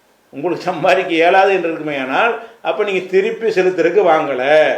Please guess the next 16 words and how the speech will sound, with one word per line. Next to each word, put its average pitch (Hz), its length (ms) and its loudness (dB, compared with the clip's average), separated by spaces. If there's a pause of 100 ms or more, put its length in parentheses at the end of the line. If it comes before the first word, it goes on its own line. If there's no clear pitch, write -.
(720)
ஏமாத்துறதுக்கு 196 640 2
வாங்கியிருக்கீங்கன்னு 170 460 0
அர்த்தமாயிரும். 143 400 -6 (100)
அதனால 143 720 -2 (280)
தங்கத்தை 196 640 0
வந்து, 180 500 4
அதை 165 180 2
வந்து, 180 300 0
இதை 165 160 0
விற்க 151 280 -2
முடியாத 160 480 0
ஒரு 170 120 -2
பொருள், 165 280 -6
அதை 156 160 -2
அப்படி 156 220 -6
வச்சுக்கிறணும். 160 520 -6